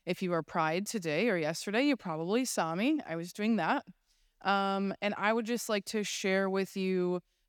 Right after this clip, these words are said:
um, some examples of abundant life, um, in my own life. Um, yeah. So, um, imagine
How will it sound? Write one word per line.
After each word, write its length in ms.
um, 240
some 180
examples 460
of 100
abundant 400
life, 500
um, 560
in 340
my 220
own 180
life. 460
Um, 600
yeah. 140
So, 640
um, 480
imagine 840